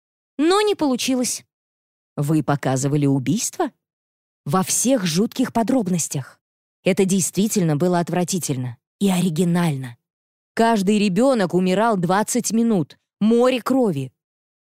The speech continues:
Что, естественно, раздражало, потому что, во-первых, остаются пятна, а во-вторых, она была съедобной, и детишки, естественно, слизывали ее, хотя предполагалось, что они мертвы. По лицу Лалабель проходит тень. "Никогда не работай с детьми",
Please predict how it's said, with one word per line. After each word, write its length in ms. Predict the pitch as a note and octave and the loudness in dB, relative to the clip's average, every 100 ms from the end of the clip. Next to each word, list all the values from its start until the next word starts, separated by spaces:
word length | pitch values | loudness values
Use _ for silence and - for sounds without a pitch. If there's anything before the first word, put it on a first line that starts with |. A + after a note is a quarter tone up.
| _ | _
Что, 200 | - - | -6 0
естественно, 640 | E3 E3+ - C#3+ E3 E3+ | 0 0 -2 -4 -2 -2
раздражало, 600 | E3 F3+ A#3 C#4 B3+ C3+ | -2 -2 -2 0 0 -2
потому 320 | - C#3 C#3+ D3 | -4 -6 -4 -4
что, 180 | - | -4
во-первых, 520 | C#3 D3 A#3 F3+ C3 C#3 | -4 -2 0 0 0 -4
остаются 520 | C3 C#3+ D3 - E3+ | -4 -4 -4 -4 -4
пятна, 460 | - G#4 E3 B2 - _ _ | -4 -4 -2 -4 -6 _ _
а 120 | - D#3 | -2 0
во-вторых, 480 | C#3+ C#3+ D#3 D4 | 0 -2 -2 -2
она 180 | D#3+ D#3 | -2 -2
была 200 | D#3+ E3 | 0 0
съедобной, 680 | F3+ G#3+ C#4 A3 D#3 C#3+ C3+ | -2 -2 0 0 0 -2 -4
и 160 | - G#3+ | -2 -2
детишки, 460 | F3+ - F4+ - | -2 0 -2 0
естественно, 680 | G#3+ E3+ - A#3+ - C4 C#4+ | -2 -2 -2 -4 -2 -2 0
слизывали 600 | - D#4 A3+ D#3 C#3+ C3+ | 0 0 2 0 -2 -2
ее, 380 | C3 B2+ B2+ C3 _ _ | -2 -2 -4 -6 _ _
хотя 280 | - F#3+ F#3 | -4 -2 0
предполагалось, 680 | F#3 - E3+ D3 D#3+ D#4+ | -2 0 0 2 2 0
что 160 | A#3+ - | 0 -2
они 180 | C#3 E3 | 0 0
мертвы. 440 | G#3+ - C#3 G#2+ - _ _ _ _ _ _ _ _ _ - | -2 -2 -4 -6 -10 _ _ _ _ _ _ _ _ _ -2
По 60 | |
лицу 340 | F3 D#3+ - C#3+ | 0 0 -2 0
Лалабель 460 | E3+ A3 G#3 G3+ | 0 -2 -2 -4
проходит 480 | F3 C#3+ C3+ C#3+ D3 | -2 -4 -2 -4 -6
тень. 300 | - B2+ A#2 - _ _ _ _ _ _ _ _ _ | -8 -8 -8 -16 _ _ _ _ _ _ _ _ _
"Никогда 680 | G3 G#3 F#3 F#3 D3+ D3+ G#3+ | 0 0 2 -2 0 0 0
не 140 | C4 | 0
работай 400 | E3+ C3 C#3 E3+ | 0 0 -2 -2
с 80 | D#3 | -4
детьми", 460 | C#3 C#3 C3+ B2+ | -4 -6 -4 -6